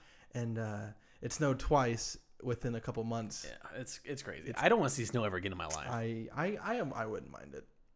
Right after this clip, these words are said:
Speaker 1: It's just, like, the, the fact that, like, yeah, everyone here panicked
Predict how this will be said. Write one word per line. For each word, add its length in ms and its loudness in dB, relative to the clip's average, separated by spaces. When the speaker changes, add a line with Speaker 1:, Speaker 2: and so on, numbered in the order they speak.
Speaker 1:
It's 160 0
just, 220 -4
like, 440 -2
the, 100 2
the 100 6
fact 220 4
that, 160 0
like, 220 2
yeah, 100 0
everyone 300 0
here 140 0
panicked 520 -6